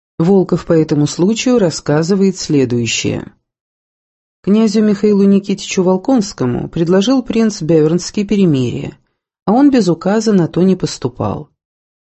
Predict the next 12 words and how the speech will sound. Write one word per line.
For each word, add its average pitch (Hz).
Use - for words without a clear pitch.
Зато 185
тотчас 202
пожалован 180
он 170
был 170
в 160
дураки 185
и 165
в 139
злонамеренные. 156
Но 180
я, 190